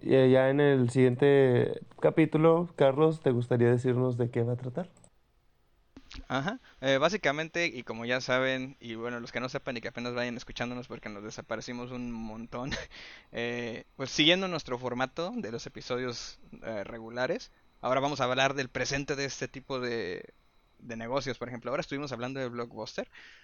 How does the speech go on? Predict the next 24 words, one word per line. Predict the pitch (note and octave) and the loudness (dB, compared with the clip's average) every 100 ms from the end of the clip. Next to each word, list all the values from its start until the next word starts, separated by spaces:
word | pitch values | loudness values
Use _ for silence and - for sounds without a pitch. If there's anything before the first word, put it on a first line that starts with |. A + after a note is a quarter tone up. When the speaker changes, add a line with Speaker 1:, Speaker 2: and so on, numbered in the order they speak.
| - | -18
Speaker 2:
entonces, | A2+ A#2 - A#2 A#2 A2+ - - _ _ | -12 -8 -4 -2 -2 -6 -10 -14 _ _
t-, | - | -8
eran | - C#3 C#3+ | 2 4 4
los | C3+ | 0
formatos | A#2+ B2 C3 - G#2+ | -4 -2 -2 -4 -8
físicos. | C3+ B2+ - G2+ - | -6 -6 -8 -8 -8
Lo | |
que | B2+ | -6
nos | C3 | 0
vamos | D#3+ G3 | 0 0
a | |
meter | D#3 C3+ E3 | -2 0 0
en | D#3+ | 0
el | C#3 | -4
siguiente | C#3+ D3 | -6 -6
episodio | C3+ B2+ E3 C#3+ C#3 | -8 -4 -4 -2 -2
van | B2+ C3 | -2 -2
a | |
ser | B2 B2+ | -2 -2
las | B2 | -4
plataformas | - A2+ A2+ - B2+ A#2 A#2 | -8 -10 -10 -6 -6 -6 -8
de | |
streaming | G2+ - C3+ F#3+ C#4 - - - - _ | -8 -6 -6 -8 -10 -18 -20 -20 -20 _
y | - A#2+ A#2 A#2 A#2+ | -8 -4 -2 -2 -6